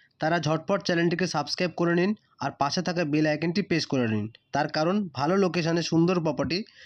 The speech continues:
যাতে আপনাদের YouTube-এর মাধ্যমে আমরা দেখাতে পারি।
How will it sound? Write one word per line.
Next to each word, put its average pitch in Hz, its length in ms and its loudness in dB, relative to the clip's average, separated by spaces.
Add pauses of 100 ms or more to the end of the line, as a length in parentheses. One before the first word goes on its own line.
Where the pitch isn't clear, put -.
(160)
যাতে 147 300 2
আপনাদের 165 540 -2
YouTube-এর 151 340 2
মাধ্যমে 156 340 0
আমরা 147 240 0
দেখাতে 127 340 -2
পারি। 101 260 -6